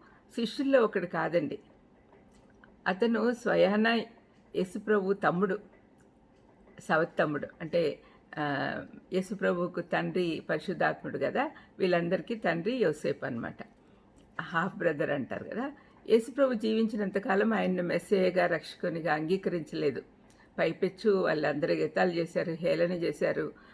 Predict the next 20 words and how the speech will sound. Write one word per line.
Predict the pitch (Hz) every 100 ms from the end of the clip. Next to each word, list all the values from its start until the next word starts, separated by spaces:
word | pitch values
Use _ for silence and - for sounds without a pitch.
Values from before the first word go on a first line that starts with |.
| - -
ఆ, | 160 147 147 139 - - -
మాతో | 165 151 - 220
కలిసి | 233 220 220
జీవించాడు | 214 214 208 208 185
ముప్పై, | 180 180 170
ముప్పై | 165 160 170 160
సంవత్సరాలు, | 170 160 170 185 175 160 - - -
ఇతను | 180 185 185
ఎట్లా | 185 175
దేవుడు | 165 165 165
అవుతాడు, | 160 151 160 139 147 - - -
దేవుని | 175 170 170
కుమారుడు | 170 160 160 147
అవుతాడు | 151 147 156 147
అన్నట్లుగా, | 160 - 160 156 - 196 180 156 214 - - -
ఆ, | 165 151 143 143
మన | 156 170 190
దగ్గరే | 190 180 214 226
ఉండే | 220 196 202
మన | 175 165 165 151 151